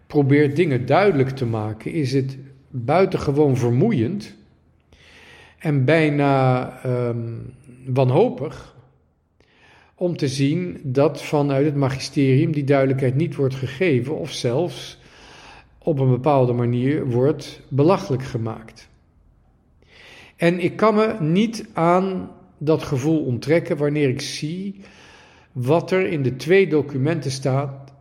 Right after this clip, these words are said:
die door het magisterium in de afgelopen adventtijd zijn gepubliceerd.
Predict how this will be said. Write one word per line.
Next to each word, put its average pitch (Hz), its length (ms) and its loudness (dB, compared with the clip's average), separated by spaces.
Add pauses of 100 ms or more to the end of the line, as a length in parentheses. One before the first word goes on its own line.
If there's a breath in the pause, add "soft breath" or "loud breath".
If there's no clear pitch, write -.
(120)
die 139 600 -4
door 131 580 4
het 131 160 -4
magisterium 143 840 0
in 139 420 -4
de 127 160 -4
afgelopen 143 560 0
adventtijd 131 840 -2 (800 soft breath)
zijn 131 760 2 (140)
gepubliceerd. 127 1000 -4